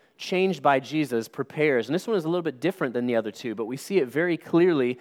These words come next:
in a couple different ways that are not immediately obvious to us here in the text. The Bible says, uh, at the beginning of verse twenty-three, if you look back there in your Bibles, he says, "When many days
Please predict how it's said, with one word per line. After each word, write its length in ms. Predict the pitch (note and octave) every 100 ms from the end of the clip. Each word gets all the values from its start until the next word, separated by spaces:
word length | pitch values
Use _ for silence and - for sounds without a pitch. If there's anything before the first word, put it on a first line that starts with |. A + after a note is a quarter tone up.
| - -
in 80 | C3
a 20 |
couple 320 | - C4 D#3+
different 300 | C3 B2+ G#2+
ways 300 | A2+ A2+ A2+
that 100 | B2+
are 80 | C3+
not 180 | D#3+ D#3
immediately 640 | C3 D3 D#3+ D#3 B2 B2
obvious 500 | A2+ C3+ C3 A2+ -
to 200 | - A#2+
us 140 | G#2 -
here 320 | B2 A2+ A2 - -
in 80 | C3+
the 80 | A2+
text. 480 | - B2 - - - _ _ _ _ _ _ _ _ _ _ - - _ _ _ _
The 100 | -
Bible 300 | C3+ E3+ F#3
says, 380 | E3 G3 E3 C#3
uh, 340 | C#3 C3 B2+ A#2+
at 140 | C3
the 80 | C3+
beginning 420 | B2 A#2 E3 F3
of 100 | B2
verse 240 | B2+ C3+ -
twenty-three, 720 | D#3 C#3 A#2 - D#3+ B2 G#2
if 140 | -
you 100 | A#2+
look 180 | A#2 A#2
back 280 | A2 G#2+ -
there 180 | A2
in 80 | G#2+
your 100 | G#2
Bibles, 460 | G2 A#2+ G#2+ G#2+ - - -
he 80 | -
says, 300 | B2+ C#3+ B2 - _
"When 380 | C3+ D3 C3+ C3+
many 280 | D#3+ F#3+
days 760 | D#3+ C3 C#3+ C#3+ C#3 C3 -